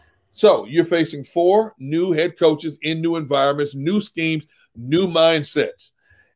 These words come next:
And I look at some of the teams that they're facing. The Atlanta Falcons are not going to be as bad as they were in two thousand twenty. The Carolina Panthers are going to be a better team than they were. The Raiders,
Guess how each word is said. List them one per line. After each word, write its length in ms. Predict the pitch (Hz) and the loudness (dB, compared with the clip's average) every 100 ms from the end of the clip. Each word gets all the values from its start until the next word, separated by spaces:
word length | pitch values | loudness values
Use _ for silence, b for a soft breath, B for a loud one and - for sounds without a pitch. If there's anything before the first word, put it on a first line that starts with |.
| - | -4
And 180 | 160 160 | 0 2
I 80 | |
look 360 | 156 156 262 330 | 2 4 2 0
at 80 | 320 | -4
some 240 | - 220 | 0 2
of 60 | 214 | 2
the 100 | 175 | 0
teams 360 | - 185 180 | 0 -2 -2
that 180 | 151 147 | -2 0
they're 160 | 165 147 | 2 2
facing. 480 | 147 175 180 - - _ _ _ _ _ | 4 2 2 -4 -16 _ _ _ _ _
The 120 | 139 | 2
Atlanta 300 | 156 190 262 | 4 6 4
Falcons 520 | 254 214 196 202 208 - | 4 4 4 2 -4 -4
are 60 | 143 | -4
not 240 | 160 190 | -2 -2
going 220 | 175 170 | -2 -4
to 80 | 160 | -2
be 280 | 151 147 143 | 2 2 0
as 160 | 139 117 | -6 -2
bad 220 | 139 139 | 0 2
as 120 | 127 | 2
they 80 | 131 | 0
were 260 | 127 131 131 | 0 -2 -2
in 80 | |
two 160 | 117 135 | -4 -6
thousand 420 | 127 117 110 110 | -2 -4 -4 -10
twenty. 380 | 107 120 110 147 _ _ _ _ _ - | -8 -8 -8 -12 _ _ _ _ _ -2
The 80 | |
Carolina 540 | 147 196 233 226 226 214 | 2 6 6 8 6 6
Panthers 440 | 214 220 214 214 | 6 4 4 2
are 40 | 170 | 2
going 240 | 180 175 | 2 2
to 80 | 160 | 2
be 160 | 160 | 2
a 60 | 156 | 2
better 300 | 139 156 147 | 2 2 2
team 460 | 147 151 139 156 - - | -2 -4 -4 -8 -14 -8
than 180 | 135 143 | -2 0
they 120 | 139 | 0
were. 440 | 127 123 131 185 _ _ b b b | 0 2 0 -2 _ _ b b b
The 140 | 147 | 0
Raiders, 680 | 147 165 190 240 262 - - | 6 6 6 4 0 -6 -16